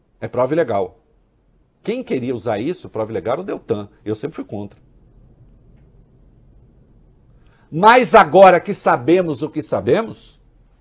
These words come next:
pode-se abrir uma investigação autônoma.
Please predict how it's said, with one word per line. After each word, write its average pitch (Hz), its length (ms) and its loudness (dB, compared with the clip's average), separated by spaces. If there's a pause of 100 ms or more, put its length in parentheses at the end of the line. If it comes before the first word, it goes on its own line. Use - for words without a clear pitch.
(2250)
pode-se 147 480 0
abrir 131 300 -6
uma 135 120 -14
investigação 131 580 -16
autônoma. 95 560 -18